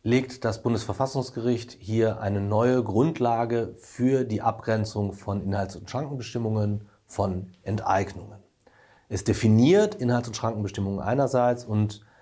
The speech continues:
die Legalenteignung andererseits und grenzt diese dann ab. Ich möchte zunächst zu den Definitionen, die das Bundesverfassungsgericht aufstellt,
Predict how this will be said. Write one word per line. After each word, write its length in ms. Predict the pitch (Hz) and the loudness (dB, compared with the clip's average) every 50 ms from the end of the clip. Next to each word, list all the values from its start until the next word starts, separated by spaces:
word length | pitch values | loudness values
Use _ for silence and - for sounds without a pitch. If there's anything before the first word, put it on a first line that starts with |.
| _ _ _ _ | _ _ _ _
die 300 | - 95 95 95 90 - 95 | -4 -2 0 0 -2 -4 -4
Legalenteignung 1160 | 98 98 98 95 101 95 101 110 117 104 101 98 - 92 87 87 - - 95 90 85 85 - - - | -2 -2 0 2 2 4 4 2 2 0 -4 -4 -4 -4 -6 -6 -6 -6 -8 -8 -8 -10 -16 -6 0
andererseits 880 | 92 117 139 151 151 156 151 147 151 147 151 156 156 156 - - - _ - _ _ _ - | 2 4 4 4 4 2 2 2 2 4 4 2 0 -2 -6 -12 -14 _ -20 _ _ _ -2
und 200 | 107 107 107 - | 0 0 0 2
grenzt 420 | 104 104 104 110 107 - - - - | 2 2 2 2 0 -2 -6 -12 -8
diese 380 | 95 95 107 113 107 110 110 | -4 -2 0 0 2 2 2
dann 480 | 92 90 90 90 90 92 92 92 92 - _ _ _ _ _ _ | 2 2 0 0 0 -2 -4 -6 -10 -12 _ _ _ _ _ _
ab. 240 | - 87 87 - - - - - _ _ _ - - _ _ _ _ _ _ _ - | -4 -4 -4 -4 -6 -10 -18 -20 _ _ _ -20 -20 _ _ _ _ _ _ _ -8
Ich 120 | 117 104 | -2 2
möchte 240 | 123 135 123 - 120 | 2 2 2 2 -2
zunächst 640 | - - 117 120 135 156 170 165 - - - - - | 0 2 4 6 6 4 4 2 -2 -8 -14 -8 -4
zu 60 | - | 0
den 320 | 120 120 117 123 123 117 95 | 0 2 2 0 -2 -2 -2
Definitionen, 1040 | 113 104 - 120 120 117 110 - - - 101 101 104 113 110 104 92 82 80 - - - _ _ _ _ _ _ _ _ _ _ _ _ _ | -2 0 2 2 2 2 2 0 0 2 4 4 6 6 6 4 2 2 -2 -6 -12 -18 _ _ _ _ _ _ _ _ _ _ _ _ _
die 80 | - 104 | -6 -4
das 140 | 101 - - | -4 -4 -2
Bundesverfassungsgericht 1200 | - 107 101 90 - - 95 - 98 92 - 92 85 - - - 92 90 90 - - - - - - _ _ _ _ _ _ _ - | -2 0 0 0 -2 -4 -6 -4 -4 -4 -4 -6 -6 -6 -6 -6 -4 -4 -4 -6 -8 -14 -18 -18 -20 _ _ _ _ _ _ _ -2
aufstellt, 720 | 123 120 127 123 - - - 98 92 92 95 95 - | 0 2 2 0 -2 -4 -4 -4 -2 -2 -4 -8 -12